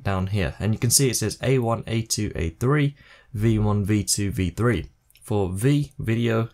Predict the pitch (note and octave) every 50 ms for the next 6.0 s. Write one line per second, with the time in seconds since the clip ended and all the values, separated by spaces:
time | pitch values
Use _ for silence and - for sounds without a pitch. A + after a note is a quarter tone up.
0 | _ - A2+ A2 A2+ A2+ G#2 - - - - A2+ G#2+ G2+ F#2 E2+ C2+ G1+ - -
1 | - - - - - - - A2+ A2+ A#2 B2 C3 C3+ D3 D3+ C#3 B2+ - C3+ B2+
2 | - - B2 A2 - - - C#3+ D#3+ E3+ E3 E3 E3 - - - - _ - -
3 | A#2+ C3 C#3 C3+ B2+ C3 C3 A#2+ A2 - - - C3 B2+ B2+ - - B2 A#2+ A#2
4 | A#2 A#2 A#2 A2+ G#2+ - - - A2 A2 A2 - A#2+ B2+ C3 C3 B2+ A#2 A2 G#2
5 | G2+ A2 C3 C#3 C3+ - - C#3 B2+ - - A#2 G#2+ G2+ A2 G2+ G2 G2+ G#2 -